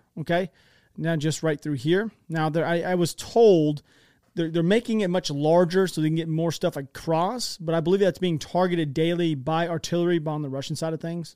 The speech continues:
So just, just keep note of that. Now, they are attempting to actually re-liberate the town of Davydiv Brid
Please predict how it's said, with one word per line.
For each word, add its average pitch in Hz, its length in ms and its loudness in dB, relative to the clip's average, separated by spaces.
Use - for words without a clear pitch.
So 131 300 -12
just, 143 120 -8
just 156 160 -6
keep 170 140 -4
note 156 160 -2
of 143 60 -2
that. 156 220 -2
Now, 175 120 0
they 180 100 4
are 226 120 6
attempting 202 400 0
to 180 160 0
actually 175 240 -2
re-liberate 185 600 0
the 156 80 -6
town 180 440 -4
of 160 120 -4
Davydiv 165 640 -2
Brid 175 420 0